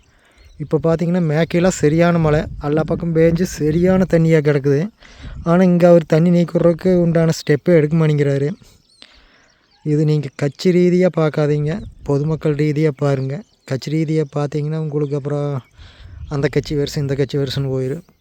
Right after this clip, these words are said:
பொதுமக்கள் ரீதியா பாருங்க. ஈஸியா இப்ப தண்ணி திறந்து விடலாம். இப்ப அமைச்சராகவும் இருக்கிறாரு. இப்ப இவரு பவர் ப-, பயன்படுத்தி,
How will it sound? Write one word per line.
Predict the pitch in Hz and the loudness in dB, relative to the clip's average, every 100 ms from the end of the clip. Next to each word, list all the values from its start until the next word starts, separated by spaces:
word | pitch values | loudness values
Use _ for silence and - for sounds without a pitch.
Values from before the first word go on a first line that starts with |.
| _ | _
பொதுமக்கள் | - 143 165 170 165 | -6 -2 -2 -2 -2
ரீதியா | 147 156 151 160 | -2 -2 -2 -4
பாருங்க. | 139 143 135 139 214 - _ - - _ - _ _ - | -2 -4 -4 -8 -10 -16 _ -20 -20 _ -20 _ _ -4
ஈஸியா | 170 - 180 | -4 -2 -4
இப்ப | 165 | -2
தண்ணி | 156 156 160 | -4 0 0
திறந்து | 156 147 147 | 0 0 -2
விடலாம். | 147 139 156 | -2 -2 -6
இப்ப | 147 143 | -6 -6
அமைச்சராகவும் | 139 151 - 165 160 160 | -4 -6 -2 -2 0 -2
இருக்கிறாரு. | 147 135 143 139 156 185 | -4 -4 -4 -4 -8 -10
இப்ப | 135 - | -10 -4
இவரு | 147 151 156 - | -4 -2 -4 -4
பவர் | 147 170 160 - | -2 -2 -4 -6
ப-, | 160 156 156 143 | -4 -2 -4 -4
பயன்படுத்தி, | 151 156 151 151 - 165 | -4 -4 -4 -6 -6 -10